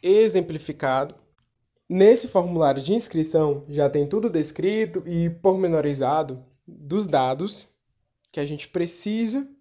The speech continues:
colocar neles pra se fundar. Então, basta entrar no site da ufp, pegar esse formulário, preencher, e aí a gente vai protocolar.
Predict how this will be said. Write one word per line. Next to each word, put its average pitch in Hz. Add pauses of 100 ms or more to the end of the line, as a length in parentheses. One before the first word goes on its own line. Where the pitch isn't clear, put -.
(160)
colocar 175
neles 160 (500)
pra 139
se 139
fundar. 202 (1700)
Então, 139 (280)
basta 156
entrar 180
no 139
site 139
da 170
ufp, 139 (520)
pegar 151
esse 208
formulário, 175 (440)
preencher, 190 (380)
e 160
aí 180 (100)
a -
gente -
vai 156
protocolar. 226